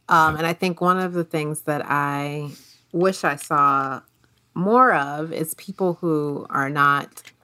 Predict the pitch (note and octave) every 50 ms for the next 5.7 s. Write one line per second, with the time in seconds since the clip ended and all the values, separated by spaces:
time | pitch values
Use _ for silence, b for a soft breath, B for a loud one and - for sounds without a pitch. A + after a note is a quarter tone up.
0 | _ _ _ _ _ _ _ _ _ _ _ E3+ F#3 F#3 F3 - F3 E3 E3 D#3+
1 | - - D#3 D3+ D3 C3 C3+ C3 - - D3 C#3+ D3+ - - - - C3+ C3 -
2 | - - - E3+ D#3+ D3+ C#3 C3 B2+ C3 C3 C3 C3+ D3 C#3 C3+ - - _ _
3 | _ _ _ _ _ _ _ _ _ _ _ - D#3 D#3 C#3+ D3 D3+ - - D#3+
4 | D3+ - - - D3+ - - D#3 C3+ A2+ B2+ C3 C3 B2+ - - - C#3 D3 C#3
5 | - B2 - - C#3 C3+ C3+ C3+ - - - - - -